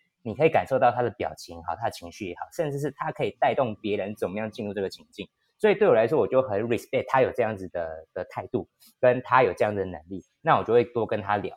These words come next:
然后才聊了之后，他才，他才跟我说：“你真的想知道吗？”我说：“我很想知道，不然为什么问你？”然后他说：“哦，他以前其实是科班出身的，就他以前其实是演戏出身的人，而且他以前是，就是在舞台剧里面。”那，然后这样，这样延续下去，我们就聊到说，那，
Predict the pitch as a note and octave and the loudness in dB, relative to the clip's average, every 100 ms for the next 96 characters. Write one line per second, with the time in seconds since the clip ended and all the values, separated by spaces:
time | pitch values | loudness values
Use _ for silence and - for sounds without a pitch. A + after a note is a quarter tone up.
0 | - - G#2+ C3 A#2+ G2+ G2+ A2 A#2+ B2+ | -18 -8 -6 -6 -4 -2 -2 -2 2 2
1 | A2 - C3+ B2+ A#2 G#2 G#2 G2+ F2+ A2+ | 2 0 2 4 4 2 0 -2 -2 -2
2 | A#2+ G#2 D#2+ - F#2+ G#2 F2 D#2 _ _ | 0 -2 -8 -10 0 0 0 -8 _ _
3 | _ A2+ A2+ G2+ C3 A2 F#2+ G#2 G#2 G2 | _ -6 -4 -4 -4 -4 -4 0 0 0
4 | F#2 G2 E2 G2 E2 _ - - - A2 | -4 -6 -6 -8 -8 _ -20 -20 -4 -2
5 | A2 B2 A#2+ C#3 C3+ G2+ F#2+ - G2 F#2 | 0 -2 0 2 2 0 -8 -10 -10 -6
6 | A#2 - G2+ F#2+ F#2+ F#2 F2+ D#2+ - - | -6 -4 -2 -4 -6 -12 -12 -14 -16 -20
7 | _ _ _ E3+ F3+ C#3 G#2 G#2+ G#2 G#2+ | _ _ _ 0 0 -2 -6 -6 -4 -4
8 | A2 C#3+ A#2+ - - E2+ E2+ C3+ - G#2+ | -2 0 -2 -2 -8 -10 -4 -6 -4 -6
9 | G2+ G2 - - - A2+ A2+ A#2 F#2 F#2 | -4 -6 -8 -12 -10 -2 0 0 -2 -10
10 | A2+ - G#2+ G#2+ A2+ F#2 - _ G#2 - | -6 -4 -6 2 4 4 -2 _ -8 -4
11 | F2+ F2 B2 D#2+ F#2+ G2 - _ _ _ | -4 -2 -4 -4 -6 -8 -8 _ _ _
12 | _ _ _ - D3+ C3+ - _ _ _ | _ _ _ 0 2 2 -4 _ _ _
13 | D3 C#3 F#3+ - - F#3+ F3+ F#3+ F#3 B2 | 0 2 2 -4 -2 -2 0 0 2 2
14 | C#3 D#3 C#3+ C#3+ F#2 G#2+ G#2+ F#2 G2+ G2+ | 2 4 4 4 0 0 0 2 0 0
15 | G#2+ | -2